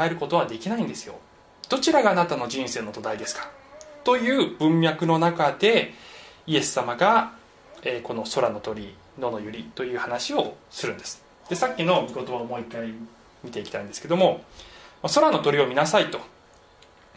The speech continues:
「借り入れもしないし、蔵に納めもしない」と。「だけど、天の父が養ってくださってるじゃないか。で、あなた方は鳥よりももっと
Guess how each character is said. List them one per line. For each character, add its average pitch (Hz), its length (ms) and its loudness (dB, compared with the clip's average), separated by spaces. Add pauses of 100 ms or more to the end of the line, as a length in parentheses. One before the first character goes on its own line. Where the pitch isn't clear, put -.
(140)
「借 143 220 4
り 165 40 4
入 170 80 6
れ 185 60 6
も 165 80 2
し - 160 -2
な 143 100 6
い 131 60 2
し、 160 160 4
蔵 170 180 4
に 185 100 2
納 180 220 4
め 196 60 2
も 123 80 0
し - 100 -4
な 170 80 6
い」 208 80 0
と。 - 80 -8 (720)
「だ 240 140 2
け 254 80 6
ど、 262 300 4 (280)
天 214 220 2
の 185 100 4
父 - 240 -2
が 156 60 4
養 113 100 0 (220)
っ 240 80 -2
て - 80 -6
く - 80 -12
だ 147 80 0
さ 262 140 4
っ 262 60 -10
て - 100 0
る 220 40 -2
じ 147 80 0
ゃ 110 40 -2
な 104 100 -10
い - 40 -14
か。 - 200 -2 (1160)
で、 165 200 4
あ 143 60 2
な 233 120 6
た 277 140 6
方 269 240 6
は 156 160 4
鳥 175 180 2
よ 226 120 8
り 220 100 2
も 165 100 6
も 160 160 4
っ 214 60 -8
と 147 100 0